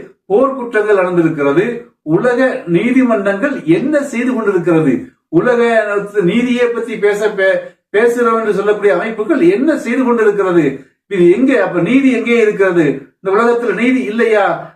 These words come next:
அந்த நீதி சம்பந்தமாக பேசக்கூடிய அமைப்புகள் இதன் பக்கம் கவனத்தை செலுத்த வேண்டும் என்று ஹமாஸினுடைய தலைவர் இஸ்மாயில் ஹனியா நேற்று ஒரு அறிக்கையிலே சுட்டிக்காட்டி இருக்கிறார். அன்பிற்குரியவர்களே, இது போன்ற இன்னும் பல செய்திகள் இருக்கிறது.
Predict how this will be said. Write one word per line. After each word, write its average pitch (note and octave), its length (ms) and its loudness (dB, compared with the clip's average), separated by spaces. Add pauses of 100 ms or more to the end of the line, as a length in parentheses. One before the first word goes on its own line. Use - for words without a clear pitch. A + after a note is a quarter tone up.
அந்த F#3 260 -4
நீதி A#3+ 260 0
சம்பந்தமாக A3+ 640 -2
பேசக்கூடிய G#3 460 -2
அமைப்புகள் G3 680 -2 (180)
இதன் A3 280 0
பக்கம் A#3 320 -2
கவனத்தை A#3 520 -2
செலுத்த G#3+ 320 -2
வேண்டும் G3+ 300 0
என்று G#3 500 0 (180)
ஹமாஸினுடைய A3+ 720 0
தலைவர் F#3+ 380 0 (280)
இஸ்மாயில் A#3 580 -2
ஹனியா G3 380 2
நேற்று F#3+ 240 0
ஒரு F3+ 180 2 (400)
அறிக்கையிலே G#3 560 2
சுட்டிக்காட்டி G3 640 -2
இருக்கிறார். E3+ 640 0 (160)
அன்பிற்குரியவர்களே, F#3+ 1080 -2
இது A#3 180 -4
போன்ற A3 340 0
இன்னும் G3+ 280 -4
பல G3 220 2
செய்திகள் G3 400 0
இருக்கிறது. E3+ 480 2